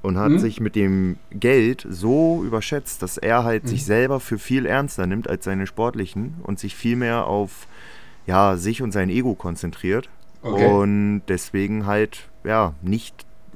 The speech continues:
Speaker 1: poten-, sein Potenzial nicht dahin ausreichend ausschöpfen konnte, wie er es hätte gekonnt. So ist so ein bisschen das Problem.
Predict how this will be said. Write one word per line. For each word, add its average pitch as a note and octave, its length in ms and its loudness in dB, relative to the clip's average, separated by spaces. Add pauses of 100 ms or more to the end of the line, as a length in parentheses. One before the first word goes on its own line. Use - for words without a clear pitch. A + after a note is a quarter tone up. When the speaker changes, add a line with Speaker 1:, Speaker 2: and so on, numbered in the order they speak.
(120)
Speaker 1:
poten-, A#2+ 360 2
sein G2+ 220 2
Potenzial A#2 500 0
nicht B2 260 -2
dahin A2+ 680 0
ausreichend G#2+ 600 -2
ausschöpfen G#2+ 500 -4
konnte, G2+ 360 -6 (340)
wie G2 180 0
er F#2+ 100 2
es - 100 -6
hätte F#2 220 -2
gekonnt. D#2+ 440 -4 (240)
So E2+ 200 0
ist - 160 -10
so G2 80 -4
ein F#2+ 120 -2
bisschen G#2+ 300 0
das F#2+ 120 -2
Problem. A2 480 4